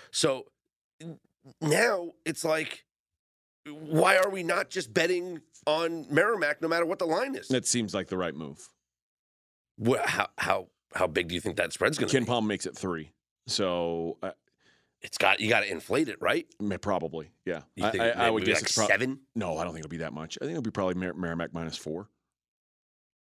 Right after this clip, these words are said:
Speaker 1: Okay, Merrimack's gonna win this by double digits.
Speaker 2: You think so? <laughs>
Speaker 1: Absolutely.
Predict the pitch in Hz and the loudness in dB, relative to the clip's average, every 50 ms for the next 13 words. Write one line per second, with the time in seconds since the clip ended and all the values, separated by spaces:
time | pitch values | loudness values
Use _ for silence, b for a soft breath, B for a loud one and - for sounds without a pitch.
0 | _ _ _ _ _ _ _ _ _ _ _ _ _ _ _ 110 101 87 - 80 | _ _ _ _ _ _ _ _ _ _ _ _ _ _ _ 4 4 4 4 4
1 | 78 82 98 101 98 92 87 87 80 - - - 95 82 82 78 76 76 - - | 4 6 6 6 6 6 4 2 0 0 -2 -4 -4 -4 -2 -4 -4 -2 -2 -2
2 | 78 73 82 76 - 78 - 82 - - 71 - - - - _ 95 95 - 113 | 0 0 -2 -4 -4 -6 -10 -12 -10 -12 -12 -14 -16 -20 -12 _ -6 -4 -2 0
3 | - - 117 113 160 160 139 - - - 113 113 - - 82 85 110 107 - B | 2 2 2 2 0 0 -2 0 4 4 4 4 4 0 -4 -4 -4 -4 -6 B